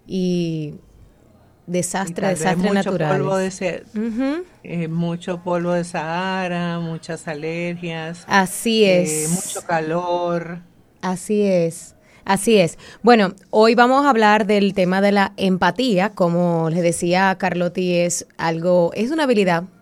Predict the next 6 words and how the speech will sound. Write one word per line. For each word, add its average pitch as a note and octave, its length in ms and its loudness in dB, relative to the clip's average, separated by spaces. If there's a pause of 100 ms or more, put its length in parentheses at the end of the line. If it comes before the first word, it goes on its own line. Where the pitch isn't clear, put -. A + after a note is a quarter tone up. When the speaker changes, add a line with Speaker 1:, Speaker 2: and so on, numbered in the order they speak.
(140)
Speaker 1:
importante F3+ 840 -2 (240)
para F#3+ 220 0
cultivar G#3 400 -2
relaciones G3 400 -2
positivas E3+ 800 -4
y F3+ 540 -4